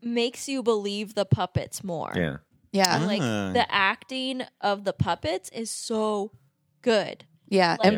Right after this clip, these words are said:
Speaker 3: And Brian
Speaker 1: Kermit
Speaker 3: Hansen talked about that too, how it, like, heightens the comedy.
Speaker 1: Totally.
Speaker 3: Mm-hmm.
Speaker 1: And, like, you just believe Kermit's little, like, silly faces more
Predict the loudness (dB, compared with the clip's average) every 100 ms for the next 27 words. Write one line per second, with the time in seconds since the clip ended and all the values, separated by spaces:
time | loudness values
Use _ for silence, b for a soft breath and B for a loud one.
0 | 0 4 6 6 6 4 4 4 0 4
1 | 2 4 4 4 4 2 2 4 6 6
2 | 6 6 6 6 6 4 2 2 0 0
3 | -2 -6 -6 -4 -4 -2 -2 -2 -2 -8
4 | -14 -8 -4 -2 -2 -4 -4 -6 -4 -2
5 | 2 0 0 -8 -18 -8 -6 -4 -6 -8
6 | -4 -2 -2 -4 -4 -4 -6 -6 -4 -2
7 | -4 -6 -6 -4 -2 -2 -4 -6 -10 -10
8 | -8 -10 -10 -12 -12 -8 -4 -4 -4 -8
9 | -14 -10 -4 -2 0 -2